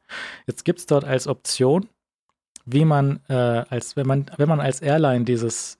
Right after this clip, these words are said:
dieses Flugzeug bei Boeing bestellt, dann kann man sagen, ich möchte da irgendwie hundertneunzig Sitze reinmachen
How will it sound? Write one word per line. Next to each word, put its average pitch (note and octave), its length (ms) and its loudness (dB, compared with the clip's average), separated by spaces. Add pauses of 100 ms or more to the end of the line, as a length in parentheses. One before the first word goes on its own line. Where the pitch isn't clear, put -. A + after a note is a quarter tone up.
dieses A#2 180 -4
Flugzeug C#3+ 520 0
bei A2+ 140 0
Boeing B2+ 320 2
bestellt, B2 600 -2
dann C3+ 80 2
kann C3+ 120 0
man C3+ 100 2
sagen, B2 340 2
ich C3+ 120 -8
möchte C3+ 300 -2
da A#2+ 320 0 (520)
irgendwie A2+ 220 -2
hundertneunzig B2+ 680 0
Sitze F3 380 -2
reinmachen E3+ 680 0